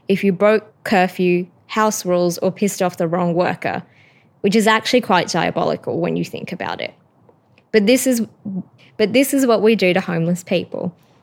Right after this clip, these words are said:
Whether it's just capitalism or a lack of empathy, we're so anti the idea of someone having something nice without working for it that we would house them in a shoebox, deny them autonomy, and then demand they be grateful for it.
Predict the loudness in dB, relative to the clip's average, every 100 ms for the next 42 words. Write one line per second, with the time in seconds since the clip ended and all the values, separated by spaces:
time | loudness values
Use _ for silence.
0 | _ 2 6 4 4 0 0 0 -2 -2
1 | 0 2 2 2 0 2 0 2 0 -2
2 | -2 0 -2 -2 -4 -6 -8 _ -2 0
3 | 4 2 4 4 4 2 2 2 2 2
4 | 0 0 0 0 2 0 0 0 0 0
5 | -2 0 0 0 -2 -4 -4 -4 -2 -2
6 | 0 -2 -2 -8 -6 -6 -4 -8 -16 -20
7 | _ -2 2 2 2 0 0 0 2 2
8 | 2 2 0 2 2 0 -4 -8 -14 -14
9 | _ -2 2 4 4 4 4 2 0 0
10 | 0 0 -2 -2 0 2 2 0 0 0
11 | 0 0 -2 -2 -2 -2 -4 -6 -10 -8
12 | -6 -4 -4